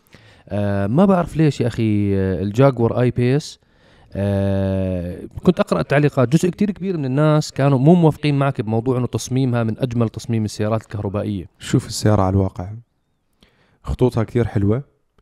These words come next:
Speaker 2: والسيارة شكلها مش غريب بالشارع. إذا بتلاحظ مثلًا أنا قارنتها بالإي كيو سي، إي كيو سي يعني بتبين شكلها الشبك الغريب كذا.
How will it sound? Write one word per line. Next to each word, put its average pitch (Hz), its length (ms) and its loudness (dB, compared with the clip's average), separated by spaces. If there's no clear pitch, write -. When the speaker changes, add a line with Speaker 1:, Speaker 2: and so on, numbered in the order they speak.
Speaker 2:
والسيارة 113 440 2
شكلها 104 460 -2
مش 110 220 -4
غريب 107 300 -2
بالشارع. 101 480 -4
إذا 98 160 0
بتلاحظ 113 460 0
مثلًا 107 320 -6
أنا 104 120 -6
قارنتها 113 440 -2
بالإي 110 220 -4
كيو 101 200 -2
سي، 90 280 -8
إي 120 80 0
كيو 117 200 2
سي 127 340 0
يعني 95 440 -2
بتبين 104 500 2
شكلها 101 340 -2
الشبك 107 480 0
الغريب 104 600 2
كذا. 98 280 -4